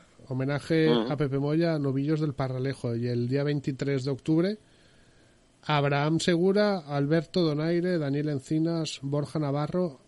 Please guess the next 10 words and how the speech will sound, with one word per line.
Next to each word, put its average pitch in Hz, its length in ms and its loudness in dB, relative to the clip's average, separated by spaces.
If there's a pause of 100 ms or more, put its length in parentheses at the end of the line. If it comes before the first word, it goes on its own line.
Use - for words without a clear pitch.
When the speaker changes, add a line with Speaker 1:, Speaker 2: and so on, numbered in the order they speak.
(120)
Speaker 1:
Alejandro 151 840 2
Delia 180 400 2
y 143 100 0
Marco 135 280 -2
Polope. 127 460 -2 (800)
Speaker 2:
Exacto. 123 360 -2
Speaker 1:
Eh, - 20 -18 (600)
son 185 160 2
clases 196 260 4
prácticas. 117 540 -4